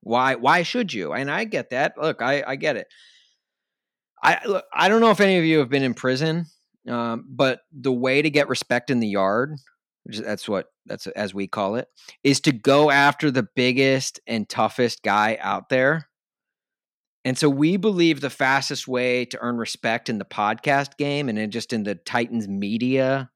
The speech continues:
game is to go after an already established incredible source in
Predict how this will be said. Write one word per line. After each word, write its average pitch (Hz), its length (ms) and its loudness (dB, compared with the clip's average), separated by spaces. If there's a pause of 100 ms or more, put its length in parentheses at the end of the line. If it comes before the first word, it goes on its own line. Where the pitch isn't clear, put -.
(120)
game 139 500 -4 (420)
is 131 160 -2
to 143 100 -2
go 131 320 0
after 147 380 2
an 127 180 -4
already 123 460 2
established 113 500 -2
incredible 101 640 -2
source 104 680 -6 (120)
in 107 460 -8